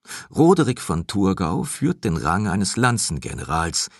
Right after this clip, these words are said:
Ihm stehen alle Privilegien und Pflichten dieses Ranges zu. Er ist angewiesen, umgehend die volle Einsatzbereitschaft der zweiten Legion wiederherzustellen. Schwertmajor Casale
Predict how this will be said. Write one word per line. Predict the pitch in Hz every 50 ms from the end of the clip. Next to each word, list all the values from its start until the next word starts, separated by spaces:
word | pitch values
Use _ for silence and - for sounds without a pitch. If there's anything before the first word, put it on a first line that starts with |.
| _ _ _ _ _ _ _ _ _ _ -
Ihm | 110 139 135
stehen | - - 180 180 139 113
alle | - 120 180 175
Privilegien | - - 131 101 101 92 82 87 95 101 98 - 92 101 - -
und | - 76 - -
Pflichten | - - - 127 120 - - - - 127 127 107
dieses | 101 98 - 82 78 - -
Ranges | 87 92 90 95 95 - - -
zu. | - - 76 60 53 - _ _ _ _ _ _ _ _ -
Er | - - 87
ist | 139 - - -
angewiesen, | 120 131 151 147 147 139 - 110 95 - - -
umgehend | - 131 165 175 - 117 92 98 113 135 - - - - - - - - _ _ -
die | 104
volle | 101 - 170 180 165 -
Einsatzbereitschaft | - 110 123 110 92 107 107 - - - 87 67 82 95 101 - - 110 90 - -
der | 76 65
zweiten | - - 104 98 95 - - 92
Legion | 87 78 101 - - 82 101 110 107 110 113 107 -
wiederherzustellen. | 78 73 107 98 98 104 120 107 95 - - - - - - - - - _ _ _ _ _ _ _ _ _ _ _ - - - - - - - _ -
Schwertmajor | - - - 120 139 165 185 - 139 117 101 98 107 117 117 113
Casale | - 107 90 87 78 101 95 95 95 95 107 110 131